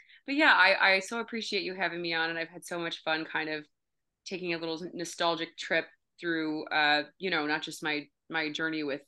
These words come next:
with, uh, games, but kind of my, my whole relationship with my brother,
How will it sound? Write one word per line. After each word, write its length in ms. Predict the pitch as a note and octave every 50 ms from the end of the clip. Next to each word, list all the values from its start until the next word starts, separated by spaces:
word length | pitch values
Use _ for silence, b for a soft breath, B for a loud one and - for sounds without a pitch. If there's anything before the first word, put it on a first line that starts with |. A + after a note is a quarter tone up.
| _ _ _ -
with, 220 | - B2+ C3+ D3 - _ -
uh, 280 | D3+ D3 D3 C#3+ C#3+ D3 D3
games, 360 | - F3 F3 F3+ F3+ E3 - -
but 200 | - D3 - -
kind 160 | - E3 D#3+
of 120 | D#3+ D#3 -
my, 340 | D#3 C#3+ C#3+ C#3+ D3+ D3+ D3 _ _ _ _ _ _ _ _ _ _ _ _ _ -
my 180 | E3 F3 F#3 F3+
whole 560 | F3+ F3+ A3 C4 C#4 C#4+ D4 D4+ C4+ C4 G#3+ -
relationship 480 | A3+ B3 B3+ C#4 D#4 D4+ - D4 D#4 D4+
with 120 | D#4+ D#4
my 100 | D#4 D4
brother, 380 | C#4+ D#4+ D4+ - F3 C#3+ B2+